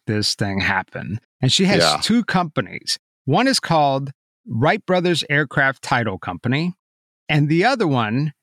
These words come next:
Speaker 1: is called Aircraft Guarantee Corporation. So the title company served as an escrow agent for transactions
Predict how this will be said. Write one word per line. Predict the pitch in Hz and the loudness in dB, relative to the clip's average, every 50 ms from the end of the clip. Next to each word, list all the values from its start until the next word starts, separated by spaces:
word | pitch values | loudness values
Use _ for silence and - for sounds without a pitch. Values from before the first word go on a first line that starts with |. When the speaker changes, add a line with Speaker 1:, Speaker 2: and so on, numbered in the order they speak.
| _ | _
Speaker 1:
is | - 143 131 - | -4 -2 -2 -2
called | - - 151 147 135 127 120 120 123 131 139 - 151 _ _ _ _ _ _ - | -2 0 0 2 4 4 2 2 0 -2 -6 -10 -12 _ _ _ _ _ _ -2
Aircraft | 165 190 220 208 - - 202 185 190 185 - | 0 0 0 0 -2 -2 0 0 0 -2 -2
Guarantee | - 165 160 160 156 135 - 156 147 139 | -2 0 0 0 -2 -2 0 0 0 0
Corporation. | - - 139 120 113 - 120 104 98 95 76 - - - _ _ _ _ _ _ _ _ _ _ _ _ _ _ _ _ _ _ _ _ _ _ - | -2 -2 -2 -2 -2 -2 -2 -2 -2 -2 0 -2 -2 -4 _ _ _ _ _ _ _ _ _ _ _ _ _ _ _ _ _ _ _ _ _ _ -8
So | - - - 208 | -4 0 0 0
the | 196 170 170 | 0 -2 -4
title | - - 170 240 285 311 320 269 180 | -4 -2 0 0 2 2 0 -2 -2
company | - 165 143 131 117 - 139 139 139 139 139 135 135 139 135 _ _ _ | 0 0 0 0 0 -2 -2 0 0 0 0 0 0 -2 -4 _ _ _
served | - - 226 233 247 208 | -4 0 0 2 2 2
as | 240 226 185 147 | 0 0 0 0
an | 170 160 | 0 0
escrow | 143 143 156 156 - - 175 160 151 | 2 2 0 0 0 0 0 0 2
agent | 139 147 151 139 147 151 147 131 - | 2 2 2 2 0 0 -2 -2 -2
for | - 147 | -2 -2
transactions | 135 - - 147 143 139 113 143 131 135 - - 151 139 127 - | -2 0 0 0 0 0 0 0 0 0 0 0 0 0 0 -2